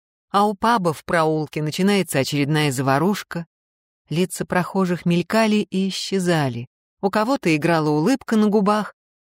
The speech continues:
кто-то хмурился в расстройстве. Все эти люди были такими разными. О чём они думали? Наверное, часть из них до сих пор верила, что скоро покорит мир и впереди светлое будущее.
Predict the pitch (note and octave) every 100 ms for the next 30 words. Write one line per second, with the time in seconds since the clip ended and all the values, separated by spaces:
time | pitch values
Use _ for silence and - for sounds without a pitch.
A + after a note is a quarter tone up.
0 | _ C#4+ - C#3 - G3+ A3+ G#3+ G3 -
1 | E3+ F#3 F3 - - F3+ E3+ - - D3+
2 | - _ _ _ _ _ - A#3 G#3 G#3+
3 | A#3 G3+ G3 G#3 G3 G3 G#3+ A3+ G#3+ G3+
4 | E3+ C3+ C3 A2 - _ _ C#3 - D4+
5 | D4+ D4+ D4 B3 A3+ F3 C3+ G#2 B2 -
6 | _ _ _ - F3+ B3+ B3 A#3+ - D4
7 | - - D3 C3+ B2+ _ _ _ - G3
8 | A#3 - C#4 A#3+ A#3+ A#3+ A3 G3+ - G3
9 | - A#3+ G3 A3 G#3 A3 G3+ A#3+ D4 F#3+
10 | - _ - F3+ - G3+ G#3 B3+ - F#3
11 | A#3+ - B3+ C4 A#3 C#4+ F#3 C3 - -
12 | A#2 -